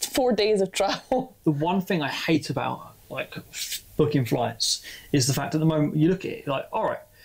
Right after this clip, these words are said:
Speaker 2: so there's one, the one we're actually looking at, thinking about doing is going from here to Vietnam,
Speaker 1: Yeah.
Speaker 2: Vietnam
Speaker 1: Over.
Speaker 2: to, to, to Australia and then across to Australia.
Speaker 1: Yeah.
Speaker 2: And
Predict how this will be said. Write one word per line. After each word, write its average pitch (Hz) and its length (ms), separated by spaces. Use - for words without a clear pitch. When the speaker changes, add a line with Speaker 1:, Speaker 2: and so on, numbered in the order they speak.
Speaker 2:
so - 140
there's 160 120
one, 202 280
the 175 100
one 156 300
we're 151 220
actually 147 220
looking 147 260
at, - 100
thinking 139 200
about 127 180
doing 127 320
is 135 220
going 143 320
from 131 380
here 190 400
to 147 420
Vietnam, 139 640
Speaker 1:
Yeah. 208 200
Speaker 2:
Vietnam 151 640
Speaker 1:
Over. 180 300
Speaker 2:
to, - 280
to, 151 240
to 160 160
Australia 151 420
and 131 100
then 139 120
across 139 240
to 139 80
Australia. 120 460
Speaker 1:
Yeah. 190 120
Speaker 2:
And 214 300